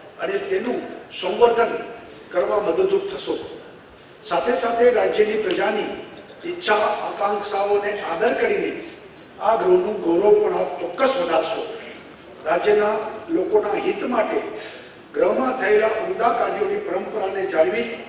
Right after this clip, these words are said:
અને પ્રજાહિતના કામો અને વિધાનસભાના ધારાઘરવાના મુખ્ય કામોના ગુણવત્તાસભર બનાવી શકાય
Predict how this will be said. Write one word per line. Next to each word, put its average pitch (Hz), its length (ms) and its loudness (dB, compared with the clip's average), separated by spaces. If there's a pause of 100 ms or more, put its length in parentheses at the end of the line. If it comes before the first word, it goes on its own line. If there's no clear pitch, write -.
(840)
અને 220 180 0 (180)
પ્રજાહિતના 202 680 2
કામો 170 240 -2 (640)
અને 180 100 -4 (100)
વિધાનસભાના 202 840 -2
ધારાઘરવાના 190 680 0
મુખ્ય 240 340 0
કામોના 196 420 -4 (600)
ગુણવત્તાસભર 220 960 2
બનાવી 196 380 0
શકાય 170 360 -2